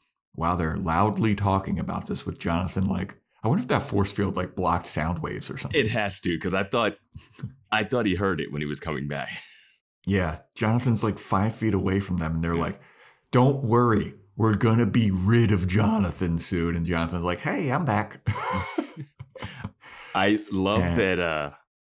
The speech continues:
Speaker 2: Cabin in the Woods own Andrew said, "I don't trust that leprechaun."
Speaker 1: <laughs>
Speaker 2: Yeah. That's something.
Speaker 1: Wait, that, that's, he's in Cabin in the Woods?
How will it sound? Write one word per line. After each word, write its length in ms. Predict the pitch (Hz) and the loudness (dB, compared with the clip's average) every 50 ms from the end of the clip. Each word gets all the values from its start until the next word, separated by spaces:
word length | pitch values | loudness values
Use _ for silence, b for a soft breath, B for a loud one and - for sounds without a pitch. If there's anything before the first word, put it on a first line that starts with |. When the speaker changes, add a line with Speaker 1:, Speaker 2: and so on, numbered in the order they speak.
| _ _ _ _ _ _ _ _ _ _ _ _ | _ _ _ _ _ _ _ _ _ _ _ _
Speaker 2:
Cabin 300 | - 90 85 78 82 82 | -4 -2 -2 0 0 -2
in 100 | 80 76 | -2 -2
the 100 | 73 73 | -2 -2
Woods 280 | 71 80 78 69 - 71 | -2 -4 -4 -6 -6 -8
own 460 | 71 73 76 71 65 64 64 64 - _ _ _ _ _ _ _ _ _ - | -6 -4 -4 -4 -4 -6 -8 -10 -12 _ _ _ _ _ _ _ _ _ -6
Andrew 540 | 76 76 78 73 65 69 67 64 65 - - _ _ _ _ _ _ _ _ _ _ | -4 -4 -4 -4 -4 -4 -4 -4 -6 -8 -12 _ _ _ _ _ _ _ _ _ _
said, 460 | - - - 87 78 76 67 - - _ _ _ _ _ _ _ | -14 -6 -4 -2 -2 -2 -4 -8 -12 _ _ _ _ _ _ _
"I 140 | 95 107 127 | -2 -2 0
don't 180 | 165 160 - | -2 -2 -4
trust 360 | - - - 104 95 92 - - | -6 -8 -6 -6 -6 -6 -6 -8
that 180 | 73 - - | -8 -8 -8
leprechaun." 720 | 64 65 64 - - 60 - - - 60 57 57 58 60 - _ _ _ _ _ _ _ _ _ _ _ B | -8 -10 -10 -10 -10 -14 -14 -12 -10 -10 -8 -8 -10 -10 -12 _ _ _ _ _ _ _ _ _ _ _ B
Speaker 1:
<laughs> 80 | B B B B B B B B B B B B B B B B B B B B B B _ _ _ _ _ _ _ _ - | B B B B B B B B B B B B B B B B B B B B B B _ _ _ _ _ _ _ _ -14
Speaker 2:
Yeah. 380 | 123 78 80 92 101 92 - - - _ - B B B B B B B B B _ _ - - - - | -10 -8 -6 -4 -4 -4 -6 -8 -12 _ -20 B B B B B B B B B _ _ -18 -18 -14 -12
That's 220 | - 65 71 - - | -10 -10 -8 -8 -4
something. 360 | - 90 92 92 - - 127 | -4 -4 -4 -4 -2 0 0
Speaker 1:
Wait, 140 | 113 - - | 0 0 0
that, 280 | 92 101 104 202 - - _ _ _ _ _ _ _ _ _ _ _ _ | 0 0 0 -2 -6 -14 _ _ _ _ _ _ _ _ _ _ _ _
that's, 400 | - 110 95 92 - - - - | -2 0 0 0 -2 -4 -8 -8
he's 300 | - 101 107 110 110 107 | -6 -2 0 0 2 2
in 140 | 110 104 98 | 4 2 2
Cabin 280 | 98 - 98 104 107 107 | 2 2 0 0 2 2
in 80 | 101 | 2
the 80 | 92 87 | 2 2
Woods? 420 | 85 92 110 131 135 131 - - | 2 0 0 -2 -4 -8 -14 -20